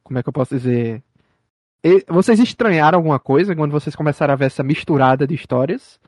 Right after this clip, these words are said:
Ou vocês viram normalmente e não, não perceberam isso?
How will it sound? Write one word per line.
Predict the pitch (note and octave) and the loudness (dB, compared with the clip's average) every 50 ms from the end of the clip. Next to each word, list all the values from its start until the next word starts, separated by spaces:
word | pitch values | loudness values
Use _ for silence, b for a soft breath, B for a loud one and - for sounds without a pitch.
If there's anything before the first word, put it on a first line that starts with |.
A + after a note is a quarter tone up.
| _ _ _ _ _ - | _ _ _ _ _ -2
Ou | D#3 D3+ D3 | 0 0 2
vocês | D#3 D#3+ D#3 - - C#3+ C#3+ C#3 C3 B2+ B2 A#2 - - - - | 4 2 0 2 2 2 2 2 2 0 -2 -6 -10 -16 -20 -16
viram | C3 C3 C3 C3+ C#3+ C#3+ C#3 | -12 -6 -2 0 0 0 0
normalmente | C3+ C#3 C#3 C#3+ D3 C#3 C3+ B2+ C3 C3+ C#3+ C#3+ - - | 0 0 0 2 2 0 0 0 -2 -2 -2 -4 -2 -4
e | D3 C#3 | -4 -2
não, | C#3 C3 C3 B2+ B2 | -2 -2 -2 -2 -4
não | A#2 A#2+ B2+ B2+ C3 | -6 -6 -6 -6 -6
perceberam | - - C#3 - - D3 B2+ C3+ B2 A#2+ A#2 A2+ | -4 -4 -4 -4 -4 -6 -2 -2 -2 -2 -4 -6
isso? | A2 A#2+ _ _ | -8 -12 _ _